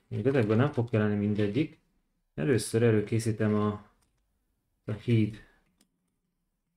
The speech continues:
hídlapkákat. Külön van nekünk ilyen, ilyen arany,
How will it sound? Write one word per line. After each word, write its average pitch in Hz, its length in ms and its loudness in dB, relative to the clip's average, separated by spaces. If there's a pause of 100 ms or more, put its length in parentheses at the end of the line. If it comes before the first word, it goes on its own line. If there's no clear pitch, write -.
(260)
hídlapkákat. 110 1080 -2 (2000)
Külön 131 340 2
van 117 160 4
nekünk 110 420 0
ilyen, 107 400 0 (1900)
ilyen 104 340 -12 (640)
arany, 143 520 -2